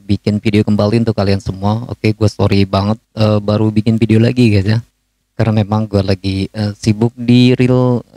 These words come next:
eh, nyata ya guys ya. Ada banyak <clears throat> ataupun ada beberapa pekerjaan yang harus gue selesaikan. Jadi baru kali ini gue berkesempatan kembali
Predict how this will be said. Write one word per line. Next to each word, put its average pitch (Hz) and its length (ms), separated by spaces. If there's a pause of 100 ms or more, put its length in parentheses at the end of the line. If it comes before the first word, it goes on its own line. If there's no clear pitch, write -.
(120)
eh, 110 80
nyata 110 400
ya 92 160
guys 87 160
ya. 87 160 (640)
Ada 98 160
banyak 104 400 (240)
<clears throat> 139 400
ataupun 117 480
ada 107 160
beberapa 101 400
pekerjaan 98 720
yang 92 240
harus 92 240
gue 101 160
selesaikan. 98 640
Jadi 101 320 (1200)
baru 110 160
kali 113 240
ini 123 160
gue 107 160
berkesempatan 98 640
kembali 92 400